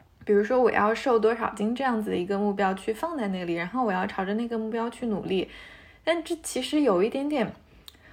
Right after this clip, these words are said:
会把自己放置在一个一直紧绷的一个状态上面，就是你脑子里会有一根弦，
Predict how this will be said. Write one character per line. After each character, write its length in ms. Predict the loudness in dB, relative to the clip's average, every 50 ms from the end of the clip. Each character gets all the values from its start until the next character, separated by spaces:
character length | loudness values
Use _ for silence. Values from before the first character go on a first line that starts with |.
| -16 2
会 120 | 4 4 4
把 180 | 4 2 -2 -4
自 200 | -2 0 0 0
己 180 | 0 -4 -8 -8
放 440 | -10 -14 0 2 4 4 4 0 -2
置 200 | -4 -4 -4 -2
在 280 | -2 -4 -2 -2 -2
一 100 | -2 -2
个 380 | -4 -2 0 0 2 2 0 -2 -8 -14 -20 _ _ _ -20 _ _ -4
一 80 | -4
直 160 | -2 0 -2 -2
紧 300 | -2 -2 -4 -4 -2 -2
绷 180 | -2 -2 0
的 100 | 0 0
一 120 | 0 0 0
个 120 | 0 0
状 160 | 0 0 0
态 140 | 0 -2 -2
上 180 | -2 -2 -4 -2
面， 140 | -4 -4
就 80 | -4 -4
是 80 | -6 -4
你 140 | -4 -4 0
脑 240 | 0 2 0 0 0
子 80 | 0
里 100 | 0 0
会 140 | 0 0 0
有 100 | 0 0
一 80 | 0 0
根 240 | 0 -2 -2 -2
弦， 400 | -4 -6 -4 -4 -4 -2 -4 -6